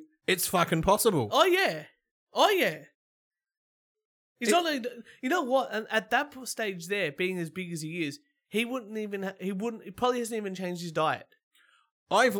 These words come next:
Speaker 1: I look at him,
Speaker 2: Mm.
Speaker 1: I can't tell that he's lost fourteen kilos.
Speaker 2: Yeah.
Speaker 1: Maybe 'cause I see him every week.
Speaker 2: Yeah, yeah.
Speaker 1: Right.
Speaker 2: But, you know, he, he's probably not even changed his diet. He's
Speaker 1: Yeah.
Speaker 2: probably just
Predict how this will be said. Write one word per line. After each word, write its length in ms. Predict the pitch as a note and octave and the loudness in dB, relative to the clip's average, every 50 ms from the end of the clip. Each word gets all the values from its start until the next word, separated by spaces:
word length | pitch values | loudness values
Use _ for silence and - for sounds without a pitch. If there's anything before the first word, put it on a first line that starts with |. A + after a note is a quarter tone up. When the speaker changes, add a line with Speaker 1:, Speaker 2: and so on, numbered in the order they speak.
| G3+ | 4
Speaker 1:
I 80 | - F#3+ | 4 4
look 240 | G3+ G3 G#3+ A3 - | 6 6 4 4 4
at 60 | G#3 | 2
him, 380 | D3+ A#2+ G#2 G2+ G#2 D3+ G3 - _ - | 2 2 2 -2 -8 -14 -16 -18 _ -12
Speaker 2:
Mm. 140 | G#3+ G3+ D#3 | -6 2 4
Speaker 1:
I 80 | E3 E3 | 4 4
can't 320 | - - F3 D#3+ D#3+ D#3+ | 4 2 0 0 0 -2
tell 220 | - - C#3+ B2+ | 0 0 0 2
that 120 | A#2+ B2+ A2+ | 2 0 0
he's 140 | A#2 G#2+ - | -2 -4 -4
lost 240 | A2 G#2+ - - - | -8 -8 -10 -10 -10
fourteen 360 | - A#2 G#2+ - A2 G#2 G2+ | -10 -10 -10 -10 -12 -12 -12
kilos. 500 | - - G2+ F2+ - - _ - - - - | -14 -14 -16 -16 -18 -20 _ -12 -10 -8 -6
Speaker 2:
Yeah. 180 | E3 D3 B2 - - _ _ _ _ _ _ _ _ _ _ _ _ _ _ _ - | -4 -4 -6 -6 -10 _ _ _ _ _ _ _ _ _ _ _ _ _ _ _ 0
Speaker 1:
Maybe 260 | - C#3+ C#3+ D3 C#3 | 4 6 6 6 6
'cause 140 | - C#3+ C3 | 2 2 0
I 60 | A#2+ | 0
see 160 | A2+ - C3 A#2+ | 2 2 2 2
him 80 | A2+ | 2
every 180 | A2 G2+ A2 G#2 | 2 0 -2 -4
week. 280 | G2 G#2 G2 F2+ - - | -6 -6 -8 -10 -12 -6
Speaker 2:
Yeah, 240 | F3 E3+ D#3+ C#3+ C3+ | -2 0 0 0 -2
yeah. 200 | B2+ B2 A#2+ A#2 - _ _ _ _ _ _ | -4 -8 -8 -12 -18 _ _ _ _ _ _
Speaker 1:
Right. 260 | - A#2 A2+ G#2+ G2+ G#2 | 0 2 2 2 4 2
Speaker 2:
But, 120 | - G#3+ | 0 0
you 80 | B3 C4 | 2 0
know, 100 | C#4 B3 | 0 0
he, 320 | G3+ G#3+ C4 B3+ B3+ - - | 0 0 -4 -4 -4 -8 -8
he's 180 | - A#3 G#3+ - | -6 -6 -6 -6
probably 340 | - - B3 B3 C4 C#4 B3 | -2 -2 0 0 0 -2 0
not 180 | A#3 A3+ A3 | 0 0 0
even 180 | A#3 G#3+ G#3+ F#3+ | 0 -2 -6 -8
changed 340 | F3+ G3+ F#3+ F#3+ G3 F#3 F#3+ | -8 -6 -6 -6 -6 -6 -6
his 120 | E3+ E3 | -8 -4
diet. 320 | - E3+ E3 D3+ C3 - - | 0 2 2 2 2 0 -4
He's 120 | - D#3+ C3 | -4 0 0
Speaker 1:
Yeah. 120 | A#2 G2+ | 2 2
Speaker 2:
probably 300 | F#2 G#3 G#3 G3 G#3 F#3 | 2 0 0 0 -4 -10
just 460 | D3 - F3 D#3+ E3 E3 - - - | -4 0 0 0 0 -2 -6 -12 -12